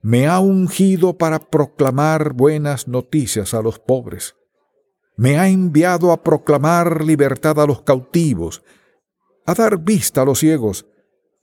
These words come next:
a poner en libertad a los oprimidos y a proclamar el año de la buena voluntad del Señor.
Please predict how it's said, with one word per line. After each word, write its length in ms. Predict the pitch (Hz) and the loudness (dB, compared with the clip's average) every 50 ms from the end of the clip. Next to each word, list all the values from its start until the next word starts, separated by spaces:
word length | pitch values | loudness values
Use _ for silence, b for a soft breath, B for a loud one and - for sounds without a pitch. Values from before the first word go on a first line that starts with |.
| _ _ _ _ | _ _ _ _
a 140 | - 156 - | -2 -2 0
poner 340 | - 156 156 165 175 180 175 | 0 0 2 2 2 4 4
en 200 | 170 165 156 151 | 2 2 2 2
libertad 920 | 147 143 143 143 127 127 120 117 - - 160 160 156 147 120 95 95 - _ _ _ _ _ _ _ _ _ - | 2 2 2 2 0 0 -2 -4 -2 -2 0 0 0 0 -2 -2 -6 -10 _ _ _ _ _ _ _ _ _ -6
a 160 | - 135 131 | -4 -2 0
los 200 | 127 127 - - | 0 -2 0 -2
oprimidos 760 | 127 - 139 127 123 139 170 170 170 156 113 98 95 - - _ _ _ _ _ _ _ _ _ _ _ _ | -2 -2 0 0 0 0 0 0 -2 -2 -4 -8 -10 -12 -18 _ _ _ _ _ _ _ _ _ _ _ _
y 140 | 127 127 147 | 0 0 0
a 140 | 143 - - | 0 0 -2
proclamar 680 | - 139 147 139 - _ 143 139 135 143 156 175 170 | 0 0 0 0 0 _ 0 0 2 2 0 2 2
el 120 | 160 147 | 2 2
año 440 | 147 156 151 151 156 151 151 143 147 | 2 2 0 -2 -2 -2 -2 -2 0
de 180 | 131 143 143 135 | 0 0 0 2
la 100 | 139 131 | 0 0
buena 400 | 110 120 131 135 127 120 123 123 | 2 2 2 2 2 0 -2 -2
voluntad 600 | 117 123 120 117 117 117 110 101 - 110 107 92 | -2 0 0 0 -2 -4 -6 -4 -2 -2 0 0
del 200 | 110 104 98 95 | 0 0 0 0
Señor. 680 | - 117 107 101 98 73 60 - - - - - | 0 0 0 0 0 -2 -4 -8 -10 -12 -14 -16